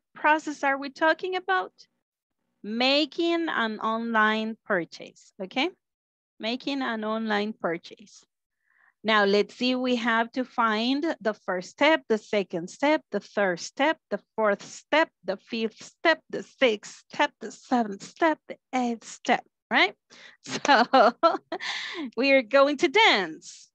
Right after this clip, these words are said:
Yeah, no, come on. No, we're not <laughs> gonna dance. Okay. So let's see the process that we have over here. Here they are, um, kind of the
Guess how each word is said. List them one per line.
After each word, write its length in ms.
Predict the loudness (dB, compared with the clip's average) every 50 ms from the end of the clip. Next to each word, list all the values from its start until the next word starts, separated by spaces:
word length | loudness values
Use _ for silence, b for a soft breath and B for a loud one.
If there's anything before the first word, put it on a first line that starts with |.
| -14
Yeah, 220 | -8 -6 -6 -4 -4
no, 420 | -2 -2 0 0 0 0 -4 -6 -8 -10
come 160 | -10 -8 -6
on. 220 | -6 -8 -8 -10 -8
No, 260 | -4 -4 -2 -2 -4 -8 _ -2
we're 140 | 0 0 2
not 160 | 0 2 2
<laughs> 60 | 4
gonna 260 | 4 4 4 4 2
dance. 540 | 0 -2 -2 -2 -4 -4 -6 -8 -8 -12 -16 B B B B B B B -12 B -2 2
Okay. 520 | 2 2 2 2 2 2 2 2 0 -4 -8 _ _ _ _ _ _ _ _ _ _ _ _ _ _ _ _ _ -20 -20 _
So 440 | -20 -6 -2 2 2 2 2 0 -2 _ _ _ _ _ _ _ _ _ _ _ _ _ _ _ _ _ _ _ _ _ _ -6
let's 340 | -2 0 0 0 0 -4 -8
see 380 | -10 -6 -6 -4 -4 -6 -6
the 160 | -6 -6 -6 -6 -6
process 600 | -4 -2 0 0 0 0 0 0 0 0 0 0
that 160 | -2 -2 -2
we 140 | -2 -4 -6
have 420 | -6 -4 -4 -2 0 0 -2 -4 -6 -12 _ _ _ _ _ _ _ _ _ _ -2
over 320 | 0 0 0 0 -4 -6
here. 360 | -8 -8 -8 -6 -6 -6 -6 -8 -10
Here 340 | -10 -4 -2 0 0 0 0
they 160 | 0 -2 -2
are, 280 | -2 -2 -2 -4 -4 -6 -6
um, 400 | -6 -6 -4 -4 -4 -6 -6 -10 -14 _ _ _ _ _ _ _ _ -18
kind 280 | -14 -10 -8 -6 -6 -6
of 140 | -8 -8
the 140 | -8 -10 -10